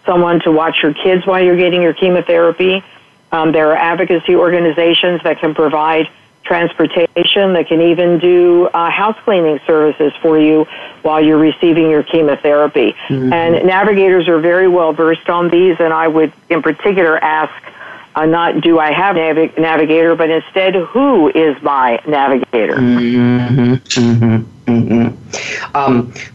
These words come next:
Speaker 3: Lily, we are getting towards the end of our show, so I wanna just narrow down kind of tips, advice. Somebody's just been diagnosed with cancer. Um, let's say they're going in for their,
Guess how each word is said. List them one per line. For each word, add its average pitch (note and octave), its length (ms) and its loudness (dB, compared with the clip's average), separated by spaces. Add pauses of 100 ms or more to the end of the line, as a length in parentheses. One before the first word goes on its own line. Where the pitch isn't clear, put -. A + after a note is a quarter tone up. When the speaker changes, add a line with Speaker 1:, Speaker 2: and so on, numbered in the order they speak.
Speaker 3:
Lily, D3 300 0
we C#3 140 2
are C#3+ 260 -2
getting C#3 260 0
towards C3+ 320 -2
the B2+ 240 0
end C3 160 0
of B2 100 -2
our B2 140 0
show, B2+ 300 -2
so B2 160 -2
I B2 60 0 (120)
wanna D#3 260 -2
just C3+ 200 -2
narrow C3 280 0
down C3 460 -2 (380)
kind C3 160 -2
of A#2+ 80 -4
tips, - 440 -4 (140)
advice. C3+ 340 0
Somebody's C3 300 0
just C3+ 180 -6
been B2+ 120 0
diagnosed B2 480 -2
with A#2 160 -6
cancer. A#2+ 680 -2 (600)
Um, A#2 520 0 (240)
let's D3 200 0
say D3+ 220 -2
they're C#3 160 0
going C#3 340 0
in B2+ 300 0
for B2+ 140 -4
their, B2 320 0